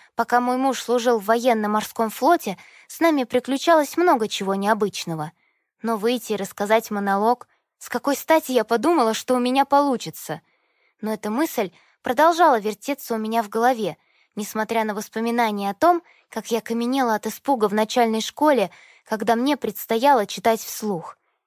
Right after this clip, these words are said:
Неделю спустя я всё-таки взяла телефон и набрала номер радиостанции.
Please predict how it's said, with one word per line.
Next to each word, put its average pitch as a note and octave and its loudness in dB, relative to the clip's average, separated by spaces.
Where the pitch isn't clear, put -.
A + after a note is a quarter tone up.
Неделю A3 -2
спустя A#3+ 0
я D4 0
всё-таки D#4 -4
взяла C#4+ 2
телефон A#3 0
и C#4 -4
набрала B3 4
номер A3+ 0
радиостанции. F#3+ -4